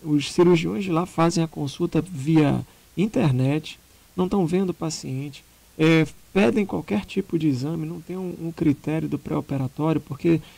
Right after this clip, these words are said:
se você é abaixo de quarenta anos, sem patologias nenhuma, é um pré-operatório. Se você tem acima de quarenta anos, é, sem nenhuma patologia, é outro pré-operatório. Se você tem acima de quarenta anos e tem comorbidades, como principalmente diabetes, hipertensão, é outro pré-operatório.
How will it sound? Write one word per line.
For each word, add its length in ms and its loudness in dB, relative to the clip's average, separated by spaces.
se 120 -8
você 240 0
é 40 2
abaixo 300 0
de 80 -8
quarenta 380 -4
anos, 340 -6
sem 160 -8
patologias 640 -4
nenhuma, 300 -6
é 20 -6
um 80 -8
pré-operatório. 720 -4
Se 100 -8
você 300 -2
tem 160 -6
acima 260 -6
de 80 -8
quarenta 400 -6
anos, 380 -6
é, 180 8
sem 220 2
nenhuma 240 2
patologia, 640 -4
é 60 -2
outro 220 -2
pré-operatório. 640 -2
Se 120 -10
você 260 -2
tem 140 -4
acima 300 -6
de 80 -10
quarenta 320 -8
anos 180 -8
e 60 -8
tem 120 -10
comorbidades, 800 -2
como 220 -8
principalmente 480 -6
diabetes, 500 -6
hipertensão, 680 -6
é 160 -2
outro 440 4
pré-operatório. 720 -8